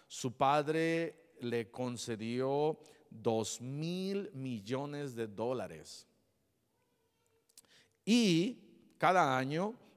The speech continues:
va a estar ganando, ah, quinientos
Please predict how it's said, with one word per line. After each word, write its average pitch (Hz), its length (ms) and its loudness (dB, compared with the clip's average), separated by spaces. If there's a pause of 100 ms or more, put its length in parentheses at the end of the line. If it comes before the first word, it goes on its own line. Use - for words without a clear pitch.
(180)
va 117 100 0
a 127 40 0
estar 135 280 -2
ganando, 120 800 -4 (400)
ah, 101 840 -2
quinientos 135 1600 -6